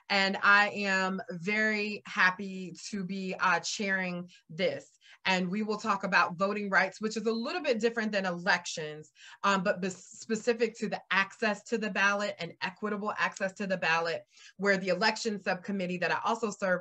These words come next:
on, uh, will be talking about how elections are run. So when we got, uh, no absentee, um, no excuse absentee voting, that's elections. When we're talking about protecting voting rights, that's voting rights. And so that's a little bit different. And so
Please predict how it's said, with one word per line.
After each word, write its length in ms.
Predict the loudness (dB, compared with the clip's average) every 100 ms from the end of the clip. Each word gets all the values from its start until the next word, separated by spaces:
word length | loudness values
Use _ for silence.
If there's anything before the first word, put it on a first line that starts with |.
| -2
on, 440 | -4 0 0 -2 -8 -16 2
uh, 160 | 2 4
will 100 | 0
be 120 | -4
talking 360 | -4 -4 -4 -4
about 400 | 2 4 4 0 _ _
how 380 | -8 2 6 6 2
elections 500 | -2 -2 -2 -8 -4
are 140 | -4
run. 280 | 0 0 0
So 120 | -4
when 160 | -6 -4
we 140 | -2
got, 300 | 2 4 2 -2 -12 -2
uh, 140 | 0 2
no 260 | 2 2
absentee, 840 | 4 2 0 -6 -6 -6 -8 -6 -6 -2
um, 320 | 0 0 0
no 180 | 2 2
excuse 320 | 0 -6 -4
absentee 440 | -2 -4 -6 -6
voting, 400 | -2 0 -2 -6 -2
that's 240 | -2 -2 -6
elections. 600 | -2 -2 -4 -10 -12 -18 -18 -6
When 100 | -4
we're 100 | -2
talking 400 | 0 -2 -2 -4
about 280 | -2 -4 -6
protecting 580 | -10 -6 -6 -6 -8 -4
voting 340 | -4 -2 0
rights, 340 | 2 2 -2 _ _ -2
that's 300 | 0 0 -2
voting 300 | -2 -2 -2
rights. 280 | -6 -6
And 100 | -8
so 120 | -4 0
that's 240 | 0 -2
a 20 |
little 220 | -6 -6
bit 200 | -6 -8
different. 320 | -8 -10 -10 -10
And 80 |
so 240 | -6 -6